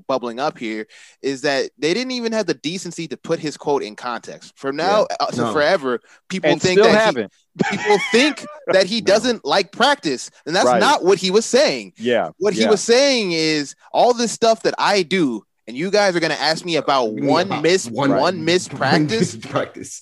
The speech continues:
Speaker 1: Like,
Speaker 3: Like,
Speaker 1: I
Speaker 3: I've done so much for this organization. I've
Speaker 2: Yeah.
Speaker 3: put so much time and effort in this damn organization. I took this team on my motherfucking back and
Speaker 2: Yeah.
Speaker 3: went oh and four in the finals.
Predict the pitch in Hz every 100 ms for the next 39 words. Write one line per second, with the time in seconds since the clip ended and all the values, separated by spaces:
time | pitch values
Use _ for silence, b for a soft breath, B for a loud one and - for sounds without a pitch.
0 | - 160 165 151 214 131 120 160 135 -
1 | - 151 151 160 - 151 147 147 143 135
2 | 117 123 123 104 92 _ _ - 123 110
3 | 110 - - - 214 220 190 202 - -
4 | 180 202 196 175 180 175 156 139 139 135
5 | 143 135 127 123 117 120 110 - B B
6 | - 262 240 - 247 233 220 214 214 -
7 | 220 185 165 190 - 131 110 - 220 247
8 | 233 - 226 214 190 - 175 156 131